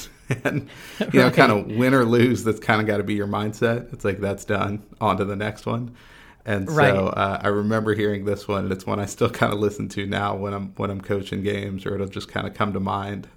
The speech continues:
Speaker 1: Um, but yeah, really, really like this one. All right, track four, you go with Comeback.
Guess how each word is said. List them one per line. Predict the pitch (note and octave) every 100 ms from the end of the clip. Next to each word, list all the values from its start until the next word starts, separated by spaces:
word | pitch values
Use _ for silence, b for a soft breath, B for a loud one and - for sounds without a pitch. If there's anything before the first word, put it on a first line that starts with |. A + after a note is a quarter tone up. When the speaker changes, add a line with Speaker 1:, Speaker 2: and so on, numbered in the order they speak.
| -
Speaker 1:
Um, | G2+ G2+ G2+ A2 A#2 B B B B B
but | -
yeah, | G2+ F#2+ F#2+ -
really, | - G#2+ G2+
really | - A2+ A#2 G2+
like | E2 -
this | - -
one. | - - _ _ _ _ b b b b b b b b b b b b _ _ -
All | G#2+ G2
right, | - -
track | - A#2+ B2 -
four, | - G#2 F#2+
you | F#2+ A2
go | C3 A2+ G#2+
with | G#2+ G#2 G2+ - - -
Comeback. | - G#2 F#2+ - A#2 - -